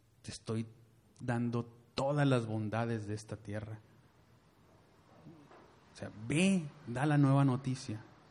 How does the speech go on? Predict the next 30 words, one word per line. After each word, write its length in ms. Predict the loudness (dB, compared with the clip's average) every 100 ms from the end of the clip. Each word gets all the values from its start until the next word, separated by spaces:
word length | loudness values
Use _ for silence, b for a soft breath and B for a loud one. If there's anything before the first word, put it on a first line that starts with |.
| -20 -20 -20 -20 -20 -8
pero 160 | -4
ya 160 | -2 0
no 180 | -2 -2
pelees, 560 | -6 -6 -8 -10 -14
o 80 | -20
sea. 160 | -20 -20 -20 -20 -20 -20 -20 -20 -20 -20 -20 -20 -20 -20 -20 -20 -20 -20 -20 -20 -20 -20 -20 -20 -16
Ya 120 | -6 -6
está 200 | -2 -2
el 100 | 2
reino 320 | 4 6 6
de 140 | 6
Dios 280 | 4 2 2
operando 540 | -2 -2 -4 -2 -4
ti, 220 | -4 -6 -4
en 200 | -4 -4
ti. 180 | -8 -12 -14 -20 -20 -20 -20 _ _ _ -20 b b b b b b b b b _ _
Versículo 500 | 2 2 2 6 8
veinticinco 720 | 8 6 4 4 4 6 6
dice, 320 | 8 6 8 8
"Y 100 | 8
subieron 560 | 8 6 8 8 8
de 140 | 8 6
Egipto 680 | 6 2 0 2 2 2 4
y 100 | 4
llegaron 400 | 4 4 4 6
a 60 |
la 200 | 4 4
tierra 320 | 6 6 6 2
de 120 | 2
Canaán, 560 | 2 2 2 2 -2